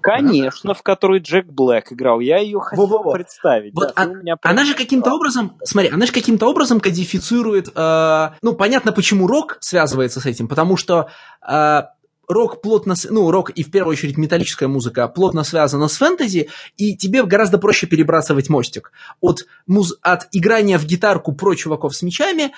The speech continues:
Speaker 2: в чуваков с мечами и гитарами, да? А, а так вроде это же везде случается. Ну, вон, я не знаю, э, этот самый же,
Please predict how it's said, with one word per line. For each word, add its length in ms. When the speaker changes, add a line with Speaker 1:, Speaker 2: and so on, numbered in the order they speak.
Speaker 2:
в 460
чуваков 380
с 60
мечами 380
и 200
гитарами, 720
да? 320
А, 360
а 100
так 220
вроде 200
это 120
же 120
везде 240
случается. 420
Ну, 80
вон, 160
я 160
не 100
знаю, 320
э, 360
этот 200
самый 240
же, 280